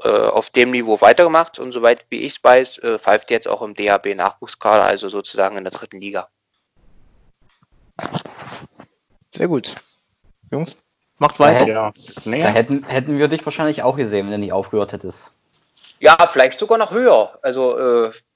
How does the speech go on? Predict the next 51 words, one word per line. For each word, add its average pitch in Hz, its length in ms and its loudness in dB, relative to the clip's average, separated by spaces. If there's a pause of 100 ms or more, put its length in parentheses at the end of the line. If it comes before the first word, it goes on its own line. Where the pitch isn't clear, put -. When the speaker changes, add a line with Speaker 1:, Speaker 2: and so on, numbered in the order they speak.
(160)
Speaker 1:
das 127 140 2
steht 156 300 2
wahrscheinlich 160 400 4
jetzt 147 180 -2
eh 165 120 4
in 170 120 2
den 113 140 0
Sternen, 113 580 2
aber, 131 800 2 (140)
äh, 120 240 -10
ich - 140 -4
hätte 139 160 -2
uns, - 440 -8 (360)
also 120 220 -2
soll 110 140 -4
nicht 110 140 -4
hochmütig 139 460 -2
klingen, 143 260 -2
aber 117 380 4
mindestens, 120 640 -6
also 117 220 -2
ich 117 200 0
hätte 131 160 2
uns 131 140 -6
in 127 60 -4
der 113 100 -4
zweiten 117 240 0
Liga 120 200 0
bes-, - 260 -10 (120)
gesehen. 95 380 -4 (1300)
Speaker 3:
Schade. 135 480 -6 (360)
Sehr 107 200 -8
schade. 104 400 -12
Speaker 1:
Ja, 123 240 4
weil 123 260 2 (200)
man, 131 240 0
man 127 180 -2
verfolgt 143 400 0
ja 143 140 4
mehr 127 140 0
oder 131 160 0
weniger 139 220 -4
noch 131 220 -4
die 113 100 -4
anderen 147 320 -2
Gespanne, 147 600 0
mit 127 200 -6
denen 131 180 2
man, 127 280 -2
äh, 110 220 -8
unter, 139 480 2